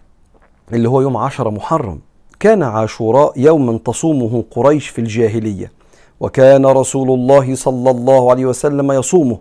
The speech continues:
فلما قدم المدينة صامه وأمر بصيامه، فلما افترض رمضان كان رمضان هو الفريضة، وترك عاشوراء فمن شاء صامه ومن شاء تركه.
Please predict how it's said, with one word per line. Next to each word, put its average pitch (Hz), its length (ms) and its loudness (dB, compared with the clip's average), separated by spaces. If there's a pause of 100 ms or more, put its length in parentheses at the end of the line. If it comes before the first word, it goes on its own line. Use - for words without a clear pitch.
(520)
فلما 170 480 2
قدم 139 440 -2
المدينة 123 680 -2 (160)
صامه 139 500 0
وأمر 135 560 0
بصيامه، 120 600 -2 (500)
فلما 135 420 2
افترض 131 640 -2
رمضان 113 680 0
كان 113 300 -4
رمضان 113 640 0
هو 185 180 -2
الفريضة، 120 640 -4
وترك 113 540 -2
عاشوراء 113 840 -2 (800)
فمن 123 520 0 (120)
شاء 151 500 0
صامه 143 680 -2
ومن 117 340 -6
شاء 180 440 -8
تركه. 101 480 -10